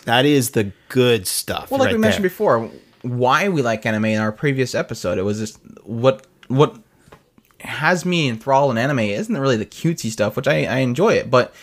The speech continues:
Speaker 2: what gets me into the anime is the Japanese writers, and there's, there's, there's so many out there that has really creative minds, and that you see that in Death Note, and you see that in, in, uh, a lot of these psychological thrillers, is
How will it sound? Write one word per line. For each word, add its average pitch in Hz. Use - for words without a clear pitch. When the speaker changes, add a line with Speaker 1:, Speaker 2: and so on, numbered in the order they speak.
Speaker 2:
what 156
gets 180
me 190
into 175
the 120
anime 165
is 120
the 110
Japanese 104
writers, 110
and 104
there's, 104
there's, 117
there's 120
so 160
many 170
out 147
there 135
that 123
has 120
really 151
creative 139
minds, 110
and 120
that 135
you 135
see 180
that 143
in 104
Death 101
Note, 104
and 104
you 110
see 147
that 151
in, 110
in, 104
uh, 101
a 110
lot 107
of 104
these 101
psychological 101
thrillers, 104
is 101